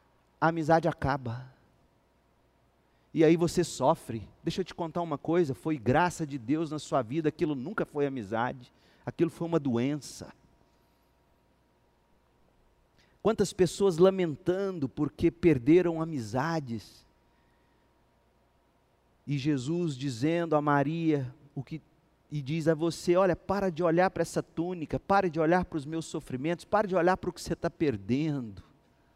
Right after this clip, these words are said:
ou pra o que você perdeu, e olhe pra o que Deus tem colocado na sua vida." Uma das maravilhas de ver uma igreja como a nossa sendo revitalizada e crescendo com novas pessoas a cada dia,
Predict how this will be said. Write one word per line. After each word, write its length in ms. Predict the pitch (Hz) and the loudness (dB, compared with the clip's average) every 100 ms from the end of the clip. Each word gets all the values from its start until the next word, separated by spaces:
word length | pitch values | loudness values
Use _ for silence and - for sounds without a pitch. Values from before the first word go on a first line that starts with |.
| _ _ _ _ _ _ _ _ _ | _ _ _ _ _ _ _ _ _
ou 140 | 151 | -4
pra 120 | 156 165 | 0 0
o 60 | |
que 140 | 151 147 | 0 -6
você 280 | 135 - | -6 -6
perdeu, 720 | 151 - 123 90 92 123 135 123 | -6 -6 -8 -6 -2 0 0 0
e 140 | 123 | 0
olhe 320 | 135 175 160 | 2 4 2
pra 160 | 143 143 | 2 -2
o 60 | |
que 160 | 139 123 | -2 -6
Deus 400 | 107 147 156 - | 0 2 2 -4
tem 240 | - 156 | -4 -4
colocado 720 | 156 151 139 127 - 123 139 127 | -4 -2 0 -2 0 0 0 -2
na 100 | 127 | -6
sua 320 | - 147 131 | -6 -4 -4
vida." 500 | 92 92 139 113 107 - - - | -4 -6 -4 -4 -6 -8 -20 -12
Uma 220 | 147 202 | 0 2
das 220 | 175 170 | 4 2
maravilhas 800 | 151 185 180 131 117 185 202 156 | 2 4 4 2 0 -2 2 0
de 100 | 117 | 0
ver 260 | 131 127 170 | 0 2 2
uma 160 | 160 147 | 2 0
igreja 380 | 123 147 143 | 2 2 2
como 260 | 143 156 151 | -2 -4 -2
a 60 | 135 | -2
nossa 420 | 131 143 143 120 | 2 2 2 -4
sendo 360 | - 151 151 | -6 -4 -2
revitalizada 1200 | 127 127 175 156 156 151 143 101 110 131 151 131 | 2 4 4 4 0 0 0 -2 0 4 4 2
e 60 | 120 | -2
crescendo 1040 | - 156 143 - - - 160 170 160 127 | -2 -2 0 -2 -10 -6 -4 -4 -4 -8
com 200 | 117 135 | -8 -10
novas 520 | 131 127 151 151 139 | -4 2 4 4 0
pessoas 480 | - 127 - 143 143 123 | -4 -8 -6 -4 -2 -4
a 40 | |
cada 320 | - 139 127 | -2 0 0
dia, 480 | 117 101 156 156 117 | -2 -6 -4 0 -2